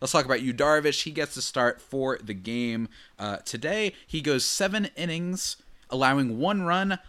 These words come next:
on seven hits. Seven hits, so a lot of hits from, from Darvish. Uh,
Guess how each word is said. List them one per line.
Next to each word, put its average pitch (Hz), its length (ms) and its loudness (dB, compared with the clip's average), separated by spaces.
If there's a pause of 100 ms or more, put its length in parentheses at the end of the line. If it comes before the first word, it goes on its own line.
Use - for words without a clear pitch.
(140)
on 131 340 0
seven 226 500 -2
hits. - 580 -6 (300)
Seven - 340 -6
hits, 113 260 -10
so 120 120 -8
a 120 40 -6
lot 143 180 -4
of 180 80 -6
hits 123 160 -6
from, 104 220 -8
from 113 240 -8
Darvish. 90 480 -6 (200)
Uh, 113 140 0